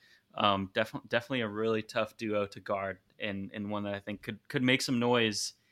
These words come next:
in the tournament. I would not wanna see them, you know, across from me in the bracket if I'm,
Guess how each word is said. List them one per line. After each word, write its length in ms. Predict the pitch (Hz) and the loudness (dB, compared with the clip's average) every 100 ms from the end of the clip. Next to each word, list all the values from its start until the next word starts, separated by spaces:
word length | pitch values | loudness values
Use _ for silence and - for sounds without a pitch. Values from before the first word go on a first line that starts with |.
| _ - | _ 0
in 100 | 117 | 0
the 60 | |
tournament. 340 | 113 127 110 110 | 2 2 6 8
I 60 | |
would 160 | 139 147 | 8 8
not 180 | 127 120 | 6 4
wanna 140 | 117 | 0
see 220 | - 120 | -2 -2
them, 340 | 110 107 101 104 | 0 -2 -4 -8
you 100 | 110 | -6
know, 80 | 101 | -6
across 420 | 98 113 101 - | -4 -2 -2 -2
from 220 | - 101 | -6 -6
me 180 | 101 101 | -4 -4
in 80 | 101 | -4
the 60 | |
bracket 420 | 101 101 101 - 101 | -6 -6 -8 -10 -12
if 160 | - | -8
I'm, 160 | 104 | -8